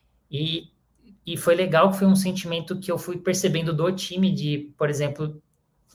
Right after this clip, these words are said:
tá querendo conversar comigo sobre outros aspectos de carreira, pedir uma palavra ali em alguma situação difícil que tava acontecendo no time. E não foi algo que, tipo, eu levantei a mão e falei, "Ó, venham até mim", né? Foi orgânico e foi muito legal isso, porque a galera me escutava também,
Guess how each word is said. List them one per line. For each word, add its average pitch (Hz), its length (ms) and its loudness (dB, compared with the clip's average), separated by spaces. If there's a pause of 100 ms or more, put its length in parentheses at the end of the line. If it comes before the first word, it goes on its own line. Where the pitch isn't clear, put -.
(120)
tá 165 100 0
querendo 165 400 0
conversar 151 440 0
comigo 147 320 -2
sobre 139 280 -2
outros 143 260 0
aspectos 127 560 -2
de 127 80 -8
carreira, 143 640 0 (320)
pedir 123 220 -2
uma 139 200 0
palavra 127 520 6
ali 120 140 2
em 123 40 2
alguma 120 220 2
situação 127 320 -4
difícil 123 400 -4
que - 60 -16
tava 123 140 -4
acontecendo 123 420 -4
no 123 80 0
time. 147 500 -6 (300)
E 151 40 -4
não 147 80 2
foi 170 200 6
algo 190 260 4
que, - 140 -12
tipo, - 180 -4
eu 151 40 4
levantei 147 380 2
a 139 40 4
mão 135 140 0
e 127 60 -2
falei, 127 280 0
"Ó, 123 400 2
venham 139 280 0
até 131 240 -2
mim", 123 380 -2 (100)
né? 131 280 -4 (380)
Foi 147 220 4
orgânico 170 680 4
e 127 40 -2
foi 151 140 0
muito 175 260 2
legal 151 440 4
isso, 151 220 -10
porque 196 240 -6
a 196 40 0
galera 180 280 4
me 190 60 -2
escutava 156 640 0
também, 117 400 -6